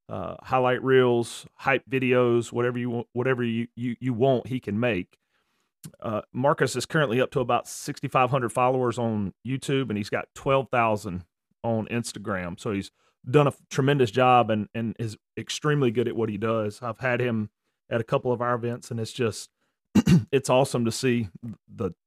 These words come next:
the stuff he turns out. So Marcus, you, uh, you graduate from Blacksburg, play football for us, obviously. Got hurt your senior year. Talk a little bit about that. Talk a little bit about, you know,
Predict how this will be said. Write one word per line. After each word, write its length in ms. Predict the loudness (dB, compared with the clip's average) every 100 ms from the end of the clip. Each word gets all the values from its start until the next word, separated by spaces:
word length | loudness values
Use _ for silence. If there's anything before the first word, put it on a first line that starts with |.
| -10
the 120 | -8
stuff 260 | -4 -4 -2
he 80 | -4
turns 320 | -2 -2 -2
out. 260 | -2 -2 -6 _ _ _ _ _ _ -20 _ -20 -8
So 120 | -2
Marcus, 420 | 2 2 2 0
you, 200 | 2 4
uh, 280 | 6 6 4 -2 _
you 80 | -2
graduate 360 | 2 4 2 0
from 140 | 0
Blacksburg, 580 | 0 0 0 -4 -4 -2
play 140 | -2
football 360 | -2 -2 0 -2
for 140 | 0
us, 200 | -2 -2
obviously. 580 | -2 -2 -4 -4 -4 -6 _ _ _
Got 200 | 0 2
hurt 200 | 0 -2
your 80 | -4
senior 300 | -4 -2 -2
year. 420 | -2 0 0 0 -6 _ _
Talk 200 | 0 2
a 20 |
little 160 | 0 2
bit 120 | 2
about 340 | 2 0 0
that. 380 | 0 4 4 2
Talk 160 | -4 -4
a 40 |
little 120 | -2
bit 120 | -2
about, 240 | 0 -2 -2
you 100 | -4
know, 220 | -4 -4